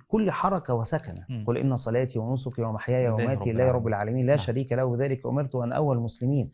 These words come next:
Speaker 1: حتى في أعياده،
Speaker 2: نعم.
Speaker 1: حتى في فرحه، حتى
Speaker 2: مم.
Speaker 1: في ضحكه، حتى
Speaker 2: مم.
Speaker 1: في، في كل لحظة، في
Speaker 2: حتى
Speaker 1: كل
Speaker 2: في
Speaker 1: حركة
Speaker 2: لحظات
Speaker 1: وسكنة.
Speaker 2: هذا العيد التي نحياها،
Speaker 1: نعم.
Speaker 2: يعني يا دكتور
Speaker 1: له
Speaker 2: الحبيب،
Speaker 1: عبودية.
Speaker 2: له عبودية فيها.
Speaker 1: أكل
Speaker 2: حتى الفرحة
Speaker 1: وشرب،
Speaker 2: نفسها عبادة.
Speaker 1: أكل وشرب
Speaker 2: مم.
Speaker 1: وذكر لله تبارك
Speaker 2: سبحان الله.
Speaker 1: وتعالى.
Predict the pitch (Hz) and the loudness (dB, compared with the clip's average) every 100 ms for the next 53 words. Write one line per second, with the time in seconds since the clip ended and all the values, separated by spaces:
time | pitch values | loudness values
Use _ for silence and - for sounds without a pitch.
0 | - - - - _ 135 151 143 147 127 | -12 -20 -20 -20 _ 2 2 4 2 2
1 | - 123 - 110 123 135 120 107 - _ | 0 -2 0 2 4 6 4 2 -4 _
2 | 117 90 87 - 135 139 131 127 135 139 | -8 -8 -8 0 0 2 0 0 2 2
3 | 120 117 90 _ - 139 90 135 131 143 | 2 -2 -4 _ 0 0 2 0 0 0
4 | 135 143 - 131 113 92 - - 139 123 | 2 0 0 -2 -2 -6 -4 0 0 0
5 | 139 127 139 135 - 143 131 - 202 226 | -2 -2 -4 -6 -4 -4 -4 2 4 4
6 | 180 135 139 - 98 90 - 120 131 123 | 2 2 2 0 -8 -10 -10 -6 -4 2
7 | 165 151 156 151 139 123 123 131 143 139 | 2 4 4 2 2 2 2 2 2 2
8 | 147 139 120 127 113 107 110 107 127 123 | 2 2 2 2 2 0 -2 -4 0 0
9 | 120 147 104 104 107 - 110 104 - 131 | 2 2 2 0 -2 -6 -6 -6 -2 2
10 | - - 127 127 127 170 110 - 135 120 | 4 4 4 4 4 4 2 0 -2 0
11 | 104 101 101 95 - 92 175 151 120 117 | -2 -2 -2 -2 0 0 2 2 2 2
12 | 113 160 175 151 120 143 143 127 185 165 | 6 6 6 4 2 2 0 2 2 2
13 | 156 139 127 120 170 170 143 139 123 120 | 0 -2 -2 -4 -4 -2 -2 -2 0 2
14 | 180 170 139 113 113 135 131 110 127 113 | 0 0 0 0 0 -2 -4 -4 -6 -6
15 | 95 90 113 | -6 -6 -6